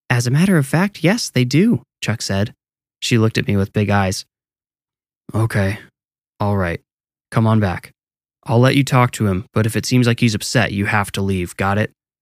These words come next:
Chuck smiled. "Got it." We turned around and went back to the house. Ghoulie Greg, or just Greg Steeple as he was now known, had lost his gut and much of his color. Sadly,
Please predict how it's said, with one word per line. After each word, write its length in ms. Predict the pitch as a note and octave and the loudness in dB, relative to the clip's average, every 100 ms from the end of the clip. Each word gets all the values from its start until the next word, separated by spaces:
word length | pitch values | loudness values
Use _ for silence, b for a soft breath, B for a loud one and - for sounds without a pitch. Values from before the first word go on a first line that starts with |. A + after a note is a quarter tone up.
| _ _ _ _ | _ _ _ _
Chuck 240 | - G2+ | -6 -6
smiled. 480 | - G#2 F#2+ F2 - _ _ _ _ _ | -4 -4 -2 -4 -8 _ _ _ _ _
"Got 220 | - E3+ C3+ | 0 2 2
it." 140 | - _ _ _ _ _ _ _ _ _ _ | -2 _ _ _ _ _ _ _ _ _ _
We 120 | A#2 | -2
turned 260 | - C#3 C3 | 2 2 4
around 300 | B2 A2+ G#2 | 4 4 2
and 100 | G2 | 0
went 140 | G2 | 0
back 180 | G2 G2 | -2 -2
to 80 | G2+ | -4
the 120 | F#2 | -2
house. 380 | G2+ F#2 - - _ _ _ _ _ _ _ _ _ _ _ | -2 -2 -4 -10 _ _ _ _ _ _ _ _ _ _ _
Ghoulie 300 | C#3+ C#3+ D#3+ | 4 6 4
Greg, 440 | C3+ C3+ A#2 A#2 B2 _ _ | 4 4 4 2 -2 _ _
or 220 | - A#2+ | 0 2
just 360 | A#2 B2+ B2 - | 4 2 0 0
Greg 280 | C3+ B2 A#2 | 2 2 2
Steeple 420 | - C3+ - G#2+ | 0 0 2 2
as 140 | A2 | 2
he 80 | - | 2
was 160 | G#2+ G#2 | 0 2
now 180 | G#2+ G#2 | 2 2
known, 420 | G2+ G2 G2+ A2 _ - | 2 2 0 -4 _ -4
had 160 | A#2+ | 0
lost 420 | A2+ A2+ B2+ - | 2 4 2 0
his 180 | - B2+ | -2 0
gut 320 | A#2+ A#2 A#2 - | 2 2 2 0
and 160 | C3 A#2+ | 2 4
much 220 | A2 - | 4 0
of 80 | G#2+ | -2
his 120 | G#2+ | -2
color. 380 | - A2 G2 G2 _ _ _ _ _ _ - | -2 -2 -2 -4 _ _ _ _ _ _ -6
Sadly, 540 | A#2 A2 A2 A2+ A#2+ | 0 2 4 4 2